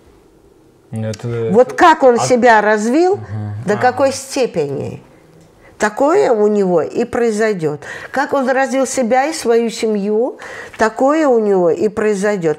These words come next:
Speaker 2: И ему не страшно, что он отключился.
Speaker 1: Мгм.
Speaker 2: Он наоборот, если сам не смог, не хватило, несовершенен,
Speaker 1: Мгм.
Speaker 2: мощи не хватило, да, то есть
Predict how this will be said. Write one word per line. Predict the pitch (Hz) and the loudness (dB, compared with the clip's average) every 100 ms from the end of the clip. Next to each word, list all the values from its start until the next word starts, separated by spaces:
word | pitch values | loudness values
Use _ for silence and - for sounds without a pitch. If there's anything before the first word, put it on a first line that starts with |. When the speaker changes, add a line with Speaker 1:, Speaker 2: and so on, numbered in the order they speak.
| - | -6
Speaker 2:
И | - 240 | -2 0
ему | 285 294 | 2 2
не | 294 285 | 0 0
страшно, | 294 285 247 190 - 160 131 - - | -2 0 0 -2 -6 -8 -8 -14 -16
что | - 208 185 | -4 0 2
он | 196 190 | 2 0
отключился. | 180 - 196 202 190 151 - - 135 113 | -2 -2 -4 -2 -4 -6 -8 -14 -12 -10
Speaker 1:
Мгм. | 107 101 98 95 - | -8 -6 -8 -6 0
Speaker 2:
Он | 226 233 | 0 2
наоборот, | 233 233 262 285 233 185 | 2 4 4 4 0 0
если | - - 202 202 214 | -2 -2 -2 -2 -4
сам | 254 208 175 | -2 -2 -2
не | 190 | -4
смог, | - 247 403 - - - | -4 -2 -2 -4 -16 -6
не | 214 | -6
хватило, | 208 226 226 180 151 139 - - | -4 -4 -2 -4 -4 -8 -12 -8
несовершенен, | 196 226 233 233 185 143 139 131 | -6 -2 -4 -4 -8 -8 -10 -12
Speaker 1:
Мгм. | - 107 101 170 | -10 -8 -4 0
Speaker 2:
мощи | 233 - 180 | 0 0 -6
не | 160 | -8
хватило, | 156 160 160 - 147 - 160 | -6 -8 -8 -8 -8 -8 -6
да, | 185 285 | -4 -4
то | - | -8
есть | 156 | -10